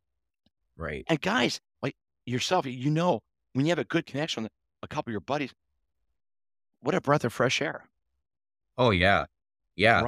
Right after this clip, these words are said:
Speaker 1: I
Speaker 2: Right?
Speaker 1: mean,
Speaker 2: So
Speaker 1: it's,
Speaker 2: it's your
Speaker 1: it's
Speaker 2: it's incredible.
Speaker 1: Oh, it's so valuable 'cause I think once you can trust another man,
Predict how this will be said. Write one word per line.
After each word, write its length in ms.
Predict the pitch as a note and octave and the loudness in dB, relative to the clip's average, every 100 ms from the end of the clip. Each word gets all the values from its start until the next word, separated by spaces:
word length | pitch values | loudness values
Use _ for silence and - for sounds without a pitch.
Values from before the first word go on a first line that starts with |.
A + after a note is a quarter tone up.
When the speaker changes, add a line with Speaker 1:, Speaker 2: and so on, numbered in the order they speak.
| E3+ | 0
Speaker 1:
I 80 | |
Speaker 2:
Right? 20 | A#2+ | 4
Speaker 1:
mean, 260 | C#3+ C3 - - _ _ _ _ _ _ _ | 4 4 -4 -20 _ _ _ _ _ _ _
Speaker 2:
So 160 | B2+ F#3 | 4 4
Speaker 1:
it's, 120 | E3 | 4
Speaker 2:
it's 0 | |
your 100 | C#3+ | 0
Speaker 1:
it's 300 | A#2+ - - _ _ _ _ _ | -4 -10 -16 _ _ _ _ _
Speaker 2:
it's 140 | A2+ - | -10 -8
incredible. 540 | - D#3+ G3+ - - _ _ _ _ _ _ _ - | -6 -2 -2 -2 -10 _ _ _ _ _ _ _ 4
Speaker 1:
Oh, 120 | D#3 | 8
it's 180 | A#2 - | 8 6
so 220 | - F3+ | 2 4
valuable 520 | A2+ G2+ A2 A2 F#2 F2+ | 6 6 6 4 0 -4
'cause 180 | G#2 | -4
I 100 | G2 | -2
think 300 | G2+ C#3 B2 - _ _ _ - | 0 0 0 -2 _ _ _ -6
once 260 | A#2+ B2 | -4 -4
you 80 | B2+ | -6
can 160 | A#2+ G2+ | -6 -6
trust 440 | - A#2+ A#2 - | 0 2 2 0
another 320 | G#2+ G2 F#2 | -2 0 0
man, 680 | F2+ F2+ F#2+ F#2 E2+ E2 E2 | 0 0 0 0 -2 -4 -10